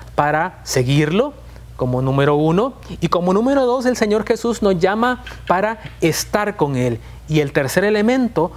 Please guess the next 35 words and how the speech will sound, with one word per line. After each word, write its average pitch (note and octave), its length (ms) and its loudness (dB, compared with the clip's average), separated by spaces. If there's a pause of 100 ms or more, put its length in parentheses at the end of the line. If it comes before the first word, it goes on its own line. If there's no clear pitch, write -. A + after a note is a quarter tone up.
lo C3+ 120 0
encontramos D#3+ 560 0
en F3+ 160 2
el D#3 80 0
mismo D#3+ 180 2
Evangelio D#3+ 400 2
de E3 60 2
San D#3 240 -2
Marcos, D#3 340 0
capítulo C3+ 420 0
tres, C#3 140 2
versículo C#3 460 0
catorce, C3+ 560 -2 (200)
que F#3+ 100 2
lo F#3 120 2
vamos F#3+ 300 0
a - 20 4
volver D3 260 0
a C#3+ 60 0
compartir. D#3+ 640 0 (300)
En G#3 140 2
aquel A#3+ 260 -2
tiempo, D#3 640 0 (260)
Jesús F3 400 0
subió F#3+ 300 0
al F#3+ 100 0
monte F#3 580 0 (280)
y F3 120 2
llamó E3 480 2 (160)
a D3 120 2
los D#3 200 0
que C#3+ 280 2
Él C#3+ 120 -2
quiso, C#3 640 -2 (760)
y C4 280 2